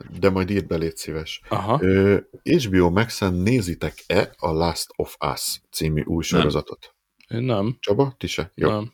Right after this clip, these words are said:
Speaker 2: nem, nem.
Speaker 1: Oké.
Speaker 2: Most le is
Speaker 3: De
Speaker 2: mondtam a
Speaker 3: aztán
Speaker 2: Maxet, ö, egyébként egy ideje, és most meg közben meg úgy tűnik, hogy a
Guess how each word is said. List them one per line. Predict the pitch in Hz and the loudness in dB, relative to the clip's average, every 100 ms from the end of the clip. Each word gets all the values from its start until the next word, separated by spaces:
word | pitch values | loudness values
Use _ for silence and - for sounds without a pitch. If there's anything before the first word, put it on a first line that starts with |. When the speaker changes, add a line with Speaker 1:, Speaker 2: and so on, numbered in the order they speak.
| - | -8
Speaker 2:
nem, | 110 107 104 | -6 -4 -4
nem. | 113 110 - _ _ _ _ _ - - | -6 -6 -8 _ _ _ _ _ -20 -10
Speaker 1:
Oké. | 101 - - 117 - - _ _ _ _ _ _ _ - - | -10 -6 -6 -6 -12 -20 _ _ _ _ _ _ _ -20 -14
Speaker 2:
Most | 104 | 0
le | 196 | 2
is | 156 | 4
Speaker 3:
De | - | 2
Speaker 2:
mondtam | 104 98 | 0 0
a | 98 | 0
Speaker 3:
aztán | 101 | 2
Speaker 2:
Maxet, | 101 - 101 101 - - | 2 0 0 0 -2 -8
ö, | 101 98 98 98 | -2 2 2 2
egyébként | 104 101 98 - 98 92 | 0 2 0 0 -4 -2
egy | 90 | -2
ideje, | 95 110 120 135 - | 2 4 6 4 2
és | - 104 - _ | -4 -6 -6 _
most | 101 101 - - | -6 -6 -6 -8
meg | 95 | -6
közben | - 101 104 | -2 0 0
meg | 101 | 0
úgy | 104 101 | 2 0
tűnik, | - 92 | -2 -2
hogy | - | 0
a | 107 | 0